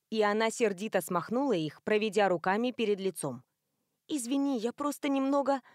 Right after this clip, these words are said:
Она не была точно уверена, почему плачет,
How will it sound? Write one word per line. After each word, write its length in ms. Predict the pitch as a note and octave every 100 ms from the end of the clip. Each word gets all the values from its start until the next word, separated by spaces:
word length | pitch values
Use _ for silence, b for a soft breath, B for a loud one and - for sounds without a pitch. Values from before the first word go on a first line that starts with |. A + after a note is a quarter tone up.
| b b b b
Она 260 | A3+ B3+ C4
не 120 | C4+
была 360 | C4 C#4+ C#4+ A#3+
точно 480 | G3+ G3+ - F3+
уверена, 460 | F3+ E3 C4 A3 E3
почему 420 | E3 - A3 G#3
плачет, 540 | A3+ C4+ B3+ - C#3